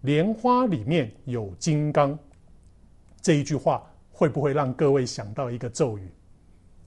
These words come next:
一个大家都一定听过的咒语，哪一个咒？哎，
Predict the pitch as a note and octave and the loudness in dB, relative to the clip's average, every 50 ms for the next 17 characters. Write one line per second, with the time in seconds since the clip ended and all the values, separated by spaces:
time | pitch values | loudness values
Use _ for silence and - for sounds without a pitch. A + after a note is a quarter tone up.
0 | - - - _ _ - - - - - - - - - - - - D#3+ C#3 - | -20 -20 -20 _ _ -20 -20 -20 -20 -20 -20 -20 -20 -20 -20 -12 -8 -6 -2 -2
1 | D3+ C#3 - - E3+ C#3 C3+ - D3 C3+ C#3 - D3+ C#3+ C#3+ B2+ A#2 F3 D3+ C3 | -2 0 2 2 2 2 0 -2 -2 -2 0 0 0 0 0 -2 -2 -2 -2 -2
2 | - - D3+ C#3+ C#3+ D#3 C3+ A#2 B2 A2 - D3+ B2 A2+ G#2 F#2+ F#2 - - - | 0 -2 -2 0 0 0 0 0 -2 -2 -2 0 0 -2 -4 -10 -14 -18 -20 -20
3 | _ - - _ _ - - - - - - - - B2+ G#2+ A2+ A#2+ A#2 C3+ A#2 | _ -20 -20 _ _ -20 -20 -20 -20 -20 -16 -12 -10 -8 -6 -6 -6 -4 -4 -4
4 | - D3 A#2+ G2 - - - - - - - - - - - - - - - - | -2 -4 -4 -6 -8 -18 -20 -20 -20 -20 -20 -20 -20 -20 -20 -20 -20 -20 -20 -20
5 | - - - - - - - - - - - - - - - - - A2 A2 G#2 | -20 -20 -20 -20 -20 -20 -20 -20 -20 -20 -20 -20 -20 -20 -18 -12 -10 -8 -8 -8